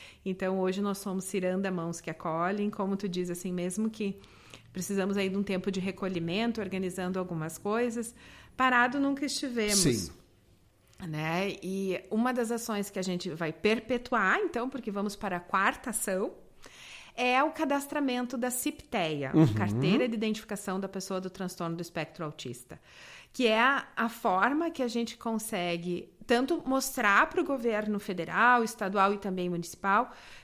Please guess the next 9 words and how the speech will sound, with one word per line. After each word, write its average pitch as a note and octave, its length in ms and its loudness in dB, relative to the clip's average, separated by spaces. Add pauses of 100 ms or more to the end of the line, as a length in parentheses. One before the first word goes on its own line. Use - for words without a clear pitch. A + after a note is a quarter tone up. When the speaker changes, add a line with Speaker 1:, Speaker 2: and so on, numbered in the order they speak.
Speaker 1:
quantas D#4+ 440 4
são D4+ 280 0
essas D4+ 260 -6
pessoas, B3+ 560 -4
onde A#3+ 220 0
é A#3 160 0
que C4 100 -4
elas C4 220 0
estão A#3+ 540 -4